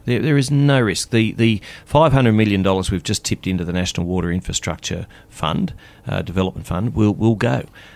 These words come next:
Um, Labor does not care about the regions, and, uh, they, they might, uh, claim they do.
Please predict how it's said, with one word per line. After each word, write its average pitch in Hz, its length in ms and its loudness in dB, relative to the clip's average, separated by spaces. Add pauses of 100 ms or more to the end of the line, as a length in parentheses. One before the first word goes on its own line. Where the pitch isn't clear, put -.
Um, 95 440 0
Labor 143 320 0
does 104 200 -4
not 113 140 0
care 85 200 -6
about 73 200 -8
the 76 100 -14
regions, 80 480 -4
and, 101 240 2
uh, 95 200 0
they, 104 200 -2
they 104 200 -2
might, 98 320 -2 (360)
uh, 120 180 -12
claim 107 340 2
they 110 140 2
do. 123 220 0